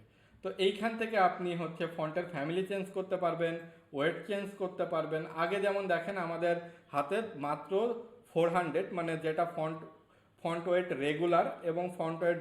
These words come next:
বোল্ড হিসেবে সেভেন হান্ড্রেড, এই দুইটা অপশন ছিল, কিন্তু এখন দেখেন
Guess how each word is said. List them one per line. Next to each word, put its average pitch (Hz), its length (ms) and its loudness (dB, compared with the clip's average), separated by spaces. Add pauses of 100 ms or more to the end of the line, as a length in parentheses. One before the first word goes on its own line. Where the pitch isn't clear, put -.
(100)
বোল্ড 156 280 2
হিসেবে 185 240 -2 (120)
সেভেন 170 280 2
হান্ড্রেড, 113 260 -4 (400)
এই 185 120 6
দুইটা 202 260 0
অপশন 190 220 -4 (100)
ছিল, 160 120 -2 (140)
কিন্তু 175 200 -4 (180)
এখন 196 180 -8 (100)
দেখেন 185 240 -2